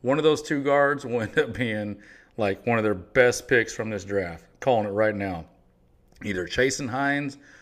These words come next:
or Andrew Stubner, Stuber, one of those guards end up being a starter for them in, in two or three years and be like, and we'll be like, "God, this draft sucked." And then you look down at the bottom, it's like, "Oh, well, they did get that Pro Bowl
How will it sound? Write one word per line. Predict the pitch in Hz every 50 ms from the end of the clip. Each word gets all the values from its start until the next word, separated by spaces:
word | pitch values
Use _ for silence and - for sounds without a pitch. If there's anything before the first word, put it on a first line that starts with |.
| - -
or | 95 95 98
Andrew | 107 117 110 123 120 110
Stubner, | - - - 127 117 113 98 98 95 95 - -
Stuber, | - - - 131 113 98 98 92 95 - - - _ _ _ _ _ _ _ _ _ _
one | - 127 123
of | 123
those | 120 110 101
guards | 107 113 107 104 95 101
end | 107 98
up | 90
being | 92 104 95 92
a |
starter | - - 110 98 92 92
for | - 107 98
them | 92 92 92 90 90 95 - - -
in, | 101 90 90 87 85 -
in | - 113 98 92
two | - - 120 110
or | 98 87
three | 98 101 95 90
years | 90 90 87 87 87
and | 95 98
be | 107
like, | 107 101 92 - - - - - - - - - _ -
and | 113
we'll | 104 107 104
be | 107 113
like, | 104 101 98 95 85 90
"God, | 123 139 147 147 139 131 123
this | 127 135 127 -
draft | - - 135 135 127 120 -
sucked." | - - 147 151 139 123 110
And | 123
then | 120
you | 117
look | 117 120 113
down | 117 113
at | 107
the | 101 90
bottom, | 95 110 107 104 95
it's | 98
like, | 117 123
"Oh, | 135 151
well, | 151 143
they | 131 131
did | 127 143 135 127
get | 131 127 -
that | 123 117 117 - - - - -
Pro | - 127 123
Bowl | 120 123 120 113 104 101 98